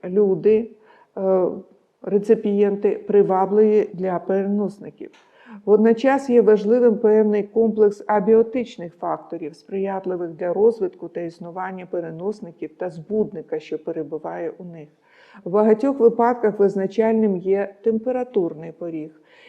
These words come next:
і так звана сума ефективних температур. Наприклад,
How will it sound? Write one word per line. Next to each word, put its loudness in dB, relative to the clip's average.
і 0
так 2
звана 0
сума 0
ефективних -6
температур. -12
Наприклад, 0